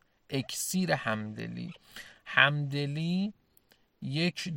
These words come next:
داروی شفابخش توی ارتباط با بچه هاست. اگر همه چیز رو می‌خواید، اه، بهش توجه نکنید تو این دوره، این همدلی رو خواهشاً توجه بکنید، عنایت بکنید. خیلی کارسازه.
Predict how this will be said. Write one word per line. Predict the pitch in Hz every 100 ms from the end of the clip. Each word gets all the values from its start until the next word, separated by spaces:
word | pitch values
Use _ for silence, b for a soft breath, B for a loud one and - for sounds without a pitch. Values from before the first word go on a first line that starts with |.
| 131
داروی | 147 156 156 151 160 180 190 180
شفابخش | 160 156 139 - 123 117 120 131 - -
توی | - 165 151
ارتباط | 127 123 - 127 117 117 -
با | 120
بچه | 117 110 - 117
هاست. | 113 113 -
اگر | 156 147 160
همه | 151 - 165 175 196
چیز | - 180 151
رو | 143 139 127 - b b b b
می‌خواید، | 139 - 135 127 123 _ b b b b -
اه، | 131 127 123 123 - - - - - -
بهش | 135 131 127 123 -
توجه | 120 123 113 123 117
نکنید | 123 120 127 117 117
تو | 139
این | 131 123
دوره، | 123 127 160 180 B
این | - 175
همدلی | 151 127 123 120 117 131
رو | 147
خواهشاً | 147 - 113 - 135
توجه | 123 113 110 110 117 120
بکنید، | - 117 113 113 -
عنایت | 139 131 120 117 117 -
بکنید. | 120 - 117 123
خیلی | - - 127 131 131
کارسازه. | - 131 120 117 - 123 123 156